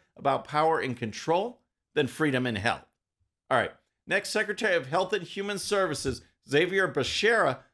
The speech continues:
joins a growing list of Democrats who refuse to say what a woman is.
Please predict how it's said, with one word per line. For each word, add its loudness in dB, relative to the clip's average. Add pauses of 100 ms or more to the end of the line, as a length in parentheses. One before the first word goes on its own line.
joins -2
a 0
growing -2
list -2
of -6
Democrats -2 (240)
who 0
refuse -2
to -10
say 0
what -2
a 0
woman -2
is. -10